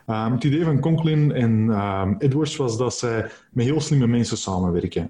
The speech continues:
hè, die, die ongelooflijk gevaarlijke dingen doen als job, en je weet wel, atoombom ontwikkelen. En dat ze vaak in, in on-, in het onbekende werken, gezien zij, ja, research and development doen. En Los Alamos had, had jaren geëxperimenteerd met behavior-based safety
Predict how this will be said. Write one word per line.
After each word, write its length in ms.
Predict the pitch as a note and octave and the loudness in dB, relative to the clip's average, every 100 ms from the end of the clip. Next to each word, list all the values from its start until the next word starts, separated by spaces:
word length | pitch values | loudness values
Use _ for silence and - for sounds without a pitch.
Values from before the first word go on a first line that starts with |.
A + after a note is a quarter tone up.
| - | -4
hè, 180 | G#2 | -4
die, 200 | G#2+ F#2+ | -2 -2
die 160 | F#2+ G#2 | -2 -4
ongelooflijk 600 | C3 C3 B2 B2 B2 A2+ | 0 0 2 0 -2 -4
gevaarlijke 540 | - F#2+ A2 G#2 G2+ G#2 | -6 -4 -4 -2 -2 -2
dingen 220 | G#2+ A#2 | 0 2
doen 180 | A2 G2+ | 2 0
als 180 | F2+ - | -2 -2
job, 280 | G#2+ - - | -4 -6 -6
en 160 | G#2+ | -4
je 80 | G2+ | -2
weet 140 | F#2+ G#2+ | -2 -2
wel, 260 | G#2+ - _ | -4 -4 _
atoombom 480 | - A2 A2 A2 A2+ | -6 0 2 2 2
ontwikkelen. 460 | A2+ C3 B2+ C#3+ - - - - - - - | 0 0 0 -2 -4 -14 -14 -12 -12 -14 -6
En 560 | C#3+ B2+ B2+ B2+ C#3 F#3 | -2 2 2 2 0 -6
dat 220 | D3 C#3 | -4 -2
ze 100 | C#3 | -2
vaak 280 | A#2 - - | -2 -2 0
in, 140 | C#3+ | 2
in 120 | C#3 | 4
on-, 240 | C3+ D#3+ C#3 | 2 2 2
in 100 | B2 | 0
het 120 | - | 2
onbekende 480 | D#3+ C#3 - D3 D3 | 2 2 2 0 2
werken, 460 | C#3+ G2+ F#2+ F#2+ | 0 0 -2 -2
gezien 380 | F#2+ G2 B2 A#2+ | -2 0 2 2
zij, 300 | G#2 G#2 G#2 G2 | 2 0 -2 -2
ja, 140 | A2 A2+ | -4 0
research 360 | A#2+ C3+ C3+ - | 0 0 -2 0
and 100 | G#2 | 0
development 540 | E2+ G#2 A2 F#2+ E2 | 0 -2 -2 -2 0
doen. 240 | E2+ E2 - - - _ _ - _ _ _ _ - - - - - | -2 -4 -6 -18 -20 _ _ -20 _ _ _ _ -12 -10 -10 -12 -6
En 460 | C#3 C#3+ C#3+ C#3+ - | 0 2 2 0 -2
Los 180 | C3+ | -2
Alamos 360 | C#3+ F3 E3+ E3 | 0 0 2 2
had, 160 | C#3 C#3 | -2 -2
had 180 | A#2 | -4
jaren 360 | - B2+ C#3+ D#3 | 0 -2 0 0
geëxperimenteerd 680 | A#2+ - C3 A2+ G#2 C3+ B2+ | -2 -2 -2 0 0 0 0
met 160 | A2 | 2
behavior-based 680 | G2+ G2+ A#2 G#2 F#2+ G2+ - | 0 0 0 -2 0 -2 -2
safety 460 | - C#3+ C#3+ D3+ | -4 -4 0 -2